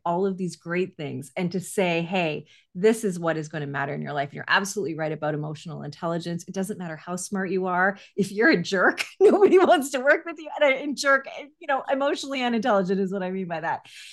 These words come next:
You know, no one's gonna work with you, be on their team, be in a relationship with you, married to you, wanna parent with you. So it is really the most important thing. So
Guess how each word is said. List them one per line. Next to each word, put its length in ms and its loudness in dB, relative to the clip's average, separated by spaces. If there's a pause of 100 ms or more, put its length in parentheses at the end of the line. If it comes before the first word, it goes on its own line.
(100)
You 80 -4
know, 80 4
no 120 4
one's 140 0
gonna 160 4
work 140 0
with 160 -6
you, 140 0
be 200 0
on 140 6
their 140 0
team, 320 0
be 180 -2
in 80 2
a 80 -2
relationship 640 -4
with 160 -6
you, 320 -2
married 600 0
to 100 0
you, 320 -2
wanna 240 -2
parent 420 0
with 220 2
you. 200 -2
So 440 -2 (140)
it 160 -6 (120)
is 440 -6 (220)
really 600 0
the 140 0
most 360 0
important 460 0
thing. 340 4
So 420 0